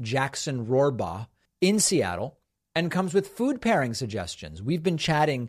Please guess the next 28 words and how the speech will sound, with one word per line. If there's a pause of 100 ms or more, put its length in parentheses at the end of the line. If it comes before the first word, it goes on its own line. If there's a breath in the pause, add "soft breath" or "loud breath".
(140)
with
Jackson. (300)
His (140)
curating
puts
an
emphasis
on
organic, (360)
low
intervention
wines,
wines
without
artificial
yeasts
or
chemicals, (380 loud breath)
crunchy
red
fruit
sources
from
small
scale,
sustainable
vineyards, (400 soft breath)
and